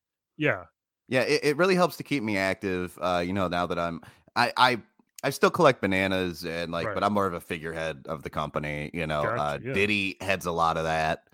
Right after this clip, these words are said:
Speaker 1: Mm,
Speaker 2: Um,
Speaker 1: okay.
Speaker 2: we have another guy that we brought in, Logistics Kong. He does a really good job with
Speaker 1: Okay.
Speaker 2: running the company, make sure everything is, uh, you know, running
Speaker 1: Yeah.
Speaker 2: smoothly.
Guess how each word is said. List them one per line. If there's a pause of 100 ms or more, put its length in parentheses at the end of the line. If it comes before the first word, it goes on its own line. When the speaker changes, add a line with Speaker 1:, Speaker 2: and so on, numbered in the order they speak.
(200)
Speaker 1:
Mm,
Speaker 2:
Um, (100)
Speaker 1:
okay. (880)
Speaker 2:
we
have
another
guy
that
we
brought
in,
Logistics
Kong.
He
does
a
really
good
job
with (220)
Speaker 1:
Okay. (100)
Speaker 2:
running
the
company,
make
sure
everything
is,
uh,
you
know,
running (260)
Speaker 1:
Yeah.
Speaker 2:
smoothly.